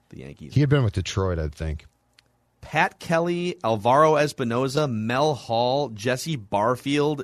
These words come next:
Speaker 1: Kevin Maas.
Speaker 2: Wow.
Speaker 1: All on this team.
Speaker 2: Alvaro Espinoza was a former
Speaker 1: Torey Lovullo. Torey Lovullo was on this team.
Speaker 2: Um, Al-,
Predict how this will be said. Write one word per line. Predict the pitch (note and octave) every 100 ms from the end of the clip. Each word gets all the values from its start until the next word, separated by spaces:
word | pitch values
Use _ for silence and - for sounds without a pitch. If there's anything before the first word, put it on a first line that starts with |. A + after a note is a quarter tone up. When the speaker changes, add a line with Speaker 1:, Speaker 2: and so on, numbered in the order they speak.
| -
Speaker 1:
Kevin | - C3 C#3 B2+
Maas. | F#2 F#2+ G#2+ C3+ D3 - -
Speaker 2:
Wow. | F#2 E2+ D2+ D2+ D#2
Speaker 1:
All | A#2+ C3+
on | C3+
this | C3+ -
team. | C#3 C3 C3+ D3 -
Speaker 2:
Alvaro | A2+ F3 B3
Espinoza | G3 D#3 D3 E3 C#3
was | A2+
a | G#2+
former | - F3 A3
Speaker 1:
Torey | B3
Lovullo. | G#3+ D3+ D#3 A3 C#3 -
Torey | - C#3
Lovullo | D4+ A#3 A2
was | G#2+ F#2
on | B3+
this | C4
team. | - - G#2 _
Speaker 2:
Um, | A2 A#2 A#2
Al-, | B2+